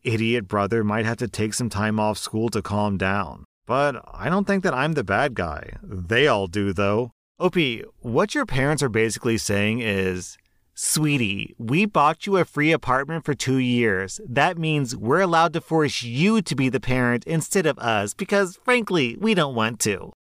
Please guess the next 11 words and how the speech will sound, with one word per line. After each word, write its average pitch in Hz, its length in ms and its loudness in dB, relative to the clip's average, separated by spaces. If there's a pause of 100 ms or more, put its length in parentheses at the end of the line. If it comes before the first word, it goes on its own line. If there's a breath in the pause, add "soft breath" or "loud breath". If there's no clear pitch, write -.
I'm 196 120 2
giving 160 280 2
you 135 140 2
zero 113 320 4
out 107 160 2
of 101 80 0
five 98 300 0
bad 98 280 0
guys, 90 300 -4
O 90 140 0
P. 104 380 -2